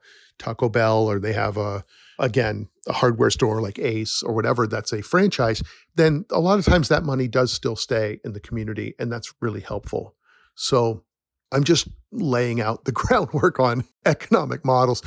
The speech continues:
So in other words, if you're in an area where there just isn't a lot of extra cash coming in, there isn't a factory or there isn't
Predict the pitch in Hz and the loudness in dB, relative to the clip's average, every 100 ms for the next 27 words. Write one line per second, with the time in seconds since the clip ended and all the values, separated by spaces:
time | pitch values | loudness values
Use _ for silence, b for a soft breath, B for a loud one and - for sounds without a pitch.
0 | B B B 180 175 202 202 196 165 147 | B B B 4 4 4 4 6 4 2
1 | 156 - 240 247 151 151 160 127 120 117 | 0 2 2 2 2 4 4 2 0 -4
2 | 120 - 175 - - 185 135 123 - 123 | -4 -6 -8 -8 -6 -4 -4 -6 -8 -4
3 | 120 120 117 - 120 - 123 - 135 117 | -4 -4 -6 -8 -12 -12 -14 -10 -8 -8
4 | - - 113 107 - 127 117 117 b b | -10 -12 -10 -10 -6 -6 -6 -8 b b
5 | b 113 113 110 98 - 131 - 131 123 | b -4 -4 -8 -8 -4 -4 -4 -2 0
6 | 113 107 107 110 104 104 - | 0 -4 -4 -6 -6 -8 -10